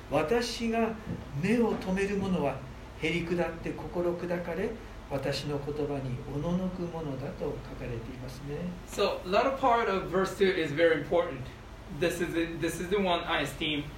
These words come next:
Speaker 2: He who is humble and contrite in spirit and trembles at my word.
Speaker 1: 神を礼拝する者は、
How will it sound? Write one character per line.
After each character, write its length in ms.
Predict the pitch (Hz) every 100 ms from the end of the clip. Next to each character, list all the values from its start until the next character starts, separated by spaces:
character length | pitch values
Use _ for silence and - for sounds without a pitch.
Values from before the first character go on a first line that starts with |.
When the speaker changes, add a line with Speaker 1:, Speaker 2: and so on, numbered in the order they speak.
| - -
Speaker 2:
He 120 | 202
who 160 | 190 202
is 320 | 180 180 - - -
humble 320 | 180 170 170
and 180 | 160 -
contrite 360 | 156 165 165 160
in 80 |
spirit 540 | 139 - 165 151 139 - - - -
and 220 | 156 131
trembles 540 | - 185 165 165 - - 156
at 260 | 160 156
my 160 | 147 143 139
word. 300 | 143 127 - - - - - -
Speaker 1:
神 360 | 196 214 208
を 80 | 190
礼 180 | 190 214
拝 200 | 220 233
す 140 | -
る 80 | 233
者 300 | 220 214 175
は、 200 | 208 -